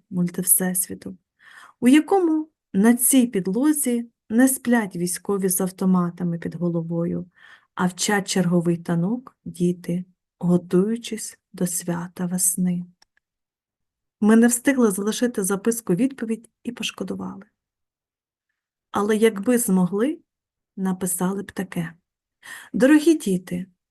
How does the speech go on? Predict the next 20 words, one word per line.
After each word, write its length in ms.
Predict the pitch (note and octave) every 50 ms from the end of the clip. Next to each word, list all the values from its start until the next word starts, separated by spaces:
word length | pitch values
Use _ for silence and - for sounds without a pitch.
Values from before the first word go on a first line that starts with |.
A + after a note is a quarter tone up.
| _ _
до 200 | F#3+ F3+ G#3+ A3
вас 380 | G#3+ C4+ D#4+ G4 G4+ - - -
прилітали 760 | - - - A3 G#3 G#3+ A3+ A3+ A3+ - C#4 E4 F4 E4+ E4+
марсіани. 920 | D#4+ D4+ D4+ D4+ - - - - C4+ B3 A#3 G#3+ F#3 E3+ E3 E3 E3+ E3+ - - - - - - - - _
Вибачте, 640 | C#4 D#4 F#4+ E4 A3 G3 F#3+ F#3 - - - G3 F#3+
що 220 | F3+ - - A3
з 60 | G3 G3
необачності 760 | G#3+ A3+ A3+ A3 A3+ B3+ B3+ B3+ B3+ - A3 A3 - - A3
зламали 460 | G3 A3 A3 A#3 A#3 B3 B3 A#3+ A#3
одне 240 | A3+ A3+ A3+ A#3+ A#3+
підвіконня, 880 | A#3+ A#3+ G#3 G#3 A#3+ A#3 A#3 - D#4+ E4+ E4 C#4 G#3+ F#3+ F#3 F#3 F#3 - _ _ _ _ _ _
серед 380 | - - - A#3 A3+ A#3 A#3
наших 380 | A3+ B3 C4 C4 B3+ B3+ A#3 -
марсіанських 800 | A3+ A3 A3+ A3+ - - B3 A#3+ B3 A#3 A#3 - - A3 F#3+ -
інструментів 720 | - A#3 A3 - - - D4 D#4+ F4+ F4 D#4+ D4+ - C4+
не 120 | C4 C4 C4
було 240 | A#3+ B3 A#3+ A#3+ A#3
таких, 320 | A#3+ A#3 A#3 - D#4+ D#4
щоб 280 | - - - B3 B3 B3+
полагодити. 760 | - A3+ G#3 F#3 F3+ F#3+ F3+ F3 F3+ F3 - G3+ F#3+ F#3